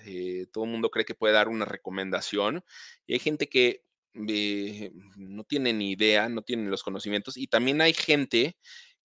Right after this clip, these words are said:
que, que, pues, escucha, no cuestiona, no, no valida la información que está escuchando,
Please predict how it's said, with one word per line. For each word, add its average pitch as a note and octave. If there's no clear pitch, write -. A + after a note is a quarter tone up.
que, A2
que, G2+
pues, G2
escucha, C#3
no A2+
cuestiona, A#2
no, A2+
no G#2+
valida A#2+
la A#2+
información G#2+
que A2+
está -
escuchando, A2